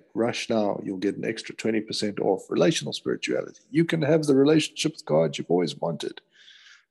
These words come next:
You know, it could sound very much like just another one of the equation things, which is, "Well, if you just do A and B and C and D, then, you know, guaranteed everything's gonna solve." But relationships don't work like that because, you know, category C,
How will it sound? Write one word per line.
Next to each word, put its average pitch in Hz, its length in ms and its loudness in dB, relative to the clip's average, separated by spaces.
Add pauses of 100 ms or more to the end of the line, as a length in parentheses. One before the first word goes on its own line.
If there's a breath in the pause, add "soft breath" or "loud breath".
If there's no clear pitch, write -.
You 143 140 4
know, 113 80 6
it - 440 2
could - 180 -2
sound 175 360 2
very 104 280 4
much 98 360 -6
like 98 220 -6
just - 260 -6
another 101 300 -4
one 101 220 -2
of 95 160 -8
the 104 200 0
equation 117 600 -2
things, 107 420 -10
which 95 240 -6
is, 101 240 -6 (340)
"Well, 113 80 0
if 104 120 -2
you 113 60 2
just 110 200 2
do 104 140 0
A 101 80 0
and 101 180 -4
B 98 140 4
and 95 120 -4
C 101 160 -4
and 92 120 -6
D, 92 160 0
then, 92 340 -4
you 104 120 0
know, 107 340 -6
guaranteed - 640 2
everything's - 440 -8
gonna - 220 -6
solve." - 360 -2
But - 120 -2
relationships 110 640 2
don't 107 200 -4
work 147 220 2
like - 160 -6
that - 220 -6
because, 104 400 -2 (520)
you - 60 -4
know, 131 240 -4 (100)
category 107 480 2
C, - 480 0